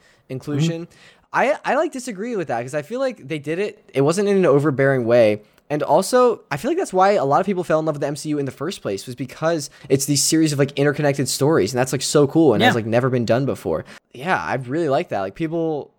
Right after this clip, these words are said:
Speaker 1: criticize often when, like, shield or the Avengers don't show up to, like, world-ending events. Um, they're like, "Well, where was Iron Man during Captain America two? Like, why wasn't he around?" And, like, now they're getting upset that, like,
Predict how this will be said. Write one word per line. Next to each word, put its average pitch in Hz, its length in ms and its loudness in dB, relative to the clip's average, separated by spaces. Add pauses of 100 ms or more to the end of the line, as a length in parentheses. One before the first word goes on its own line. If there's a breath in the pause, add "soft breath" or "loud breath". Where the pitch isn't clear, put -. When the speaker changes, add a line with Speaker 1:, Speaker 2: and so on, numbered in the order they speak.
(140)
Speaker 1:
criticize 143 600 0
often 127 360 0
when, 117 220 -4
like, 110 320 -4
shield 135 460 -2
or - 40 -6
the 117 140 -2
Avengers 117 380 -6
don't 110 160 -8
show 123 180 -4
up 113 140 -4
to, 123 100 -6
like, 107 220 -4
world-ending 113 420 -4
events. 104 460 -8 (320 loud breath)
Um, 113 200 -2
they're 113 80 -4
like, 113 160 0
"Well, 113 120 -2
where 123 180 0
was 156 180 -2
Iron 196 280 2
Man 123 240 -2
during 117 280 -4
Captain 120 280 -4
America 107 280 -6
two? 107 280 -8
Like, 101 120 -4
why 110 120 0
wasn't 151 260 -4
he 202 140 -4
around?" 110 280 -6 (240 loud breath)
And, 147 160 -4
like, 131 280 -2 (120)
now 135 240 2
they're 143 140 -4
getting 135 160 -4
upset 139 300 -4
that, 123 160 -2
like, 120 260 -4